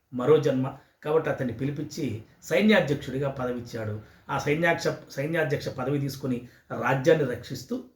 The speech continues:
ఆ రత్నావళికి ఆనందాన్ని ఇస్తూ ఆనందంగా జీవించాడు.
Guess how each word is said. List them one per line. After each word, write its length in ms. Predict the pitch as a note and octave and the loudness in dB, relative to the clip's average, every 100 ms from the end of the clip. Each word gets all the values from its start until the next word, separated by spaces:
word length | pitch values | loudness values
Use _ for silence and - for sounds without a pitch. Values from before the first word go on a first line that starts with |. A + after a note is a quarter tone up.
| _ _ _ _ _ | _ _ _ _ _
ఆ 160 | A#2+ A#2 | -6 -4
రత్నావళికి 580 | A#2 A2+ D#3+ D3+ C3+ C3 | -4 0 4 6 4 0
ఆనందాన్ని 680 | G#2+ D3 E3+ E3 C#3 A2+ - | 0 0 4 6 6 0 -6
ఇస్తూ 340 | - - A#3+ - _ _ _ _ _ _ _ - | -12 -8 -10 -10 _ _ _ _ _ _ _ -4
ఆనందంగా 480 | B2+ B2 A#2 A2+ F3+ | -2 0 0 -2 -2
జీవించాడు. 520 | A#2+ F#2 F2 - | -4 -8 -10 -16